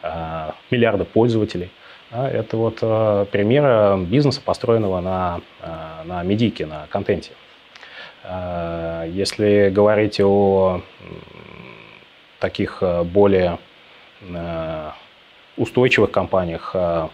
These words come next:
тоже крупнейшее I P O этого года — Warner Music. Э, пятнадцать миллиардов долларов компании, и за два месяца даже подросла, э, с момента выхода на биржу.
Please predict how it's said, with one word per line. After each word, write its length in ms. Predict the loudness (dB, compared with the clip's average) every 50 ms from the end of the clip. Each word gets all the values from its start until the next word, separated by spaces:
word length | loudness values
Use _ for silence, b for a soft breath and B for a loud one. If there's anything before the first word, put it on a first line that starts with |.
| -14 -20 -10 -6
тоже 380 | -4 -4 -2 -2 -2 -4 -4 -4
крупнейшее 440 | -6 -4 0 2 2 2 4 2 2
I 40 | 2
P 140 | 2 2 2
O 180 | 4 6 6
этого 240 | 4 4 2 0 0
года — 320 | 2 0 0 0 -2 -4 -6 -8 -10
Warner 500 | -6 -2 2 2 2 2 0 -2 -6 -10 -10 -6
Music. 440 | 0 2 2 2 2 0 -4 -8 -14 -20 B B B B B B B B B B -20 -16
Э, 800 | -14 -12 -12 -12 -12 -10 -10 -8 -8 -8 -8 -8 -8 -10 -10 -12 -16 -20 _ _ _ _ _ _ _ _ _ _ _ _ _ _ _ _ _ _ _ _ _ _ _ _ -20 -20 _ _ _ _ _ _ -8
пятнадцать 340 | -6 -2 0 0 0 0 2
миллиардов 340 | 2 4 4 4 4 2 4
долларов 280 | 4 4 4 4 2
компании, 560 | 0 -2 -4 -2 -2 -2 -2 -2 -4 -8 -10 -12 -12
и 360 | -10 -8 -6 -6 -6 -6 -8 -10 -14 -20 -20 -20 -16 -10
за 200 | -4 -2 0 0
два 140 | 2 0 0
месяца 500 | 0 -2 -2 -4 -4 -4 -4 -4 -4 -8 -12 -6
даже 220 | -2 -2 -2 -2
подросла, 540 | -2 -4 -4 -4 -2 -4 -2 -2 -2 -2 -2 -4 -12 _ _ _ _ _
э, 140 | -14 -14 -10
с 300 | -8 -6 -4 -2 -2 -2
момента 400 | -2 -2 -2 -2 -2 -2 -4 -4
выхода 320 | -4 -2 -2 -4 -4 -4 -4
на 120 | -4 -4
биржу. 360 | -4 -4 -6 -6 -6 -8 -10